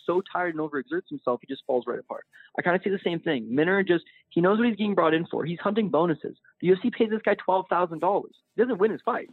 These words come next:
so he collects twelve thousand dollars. Reebok feels bad for him. They chip him another, what, twenty-five hundred? Is it three grand he gets out of that?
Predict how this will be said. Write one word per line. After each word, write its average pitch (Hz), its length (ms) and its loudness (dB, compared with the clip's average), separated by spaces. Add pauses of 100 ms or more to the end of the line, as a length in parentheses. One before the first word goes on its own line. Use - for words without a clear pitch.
(260)
so 170 100 0
he 175 100 -4
collects 208 400 0
twelve 214 220 2
thousand 185 280 -2
dollars. 180 240 -4 (420)
Reebok 185 400 0
feels 165 200 -2
bad 120 240 -6
for 156 120 -4
him. 214 120 -6 (240)
They 160 60 0
chip - 200 -4
him 190 120 -2
another, 160 200 2
what, 143 180 -4 (220)
twenty-five 147 420 -2
hundred? 208 280 -2 (180)
Is 135 80 -4
it 139 140 -6
three 175 100 -4
grand 165 240 2
he 208 60 0
gets 208 160 2
out 214 80 2
of 214 80 2
that? 226 160 0